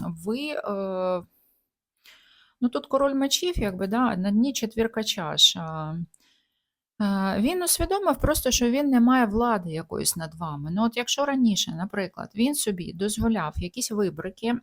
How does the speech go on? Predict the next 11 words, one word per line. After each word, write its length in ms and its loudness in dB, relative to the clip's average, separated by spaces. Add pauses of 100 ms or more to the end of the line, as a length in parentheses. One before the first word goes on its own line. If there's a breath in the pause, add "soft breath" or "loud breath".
і 360 -2
ви, 260 -2
в 60 -8
принципі, 480 -4
прогиналися, 1000 2
ви 200 -2
його 280 0
там 200 -4
в 60 -12
попу 280 -2
цьомкали, 560 -4